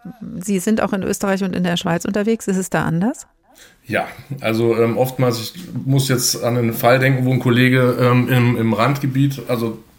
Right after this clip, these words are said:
Speaker 2: war schon Holland, er sagte, auch wenn das überall so wäre, das war ja ein Traum.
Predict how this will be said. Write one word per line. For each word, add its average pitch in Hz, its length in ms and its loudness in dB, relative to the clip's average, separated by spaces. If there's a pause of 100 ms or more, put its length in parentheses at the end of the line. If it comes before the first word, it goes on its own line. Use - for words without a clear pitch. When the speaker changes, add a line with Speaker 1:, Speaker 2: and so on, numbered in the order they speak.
Speaker 2:
war 110 240 0
schon 123 260 0
Holland, 143 460 2 (540)
er 120 100 2
sagte, 127 280 2
auch 117 100 0
wenn 127 120 4
das 127 180 4
überall 143 320 4
so 127 160 2
wäre, 123 120 6
das 117 200 2
war 120 120 2
ja 120 60 2
ein 110 80 2
Traum. 110 380 2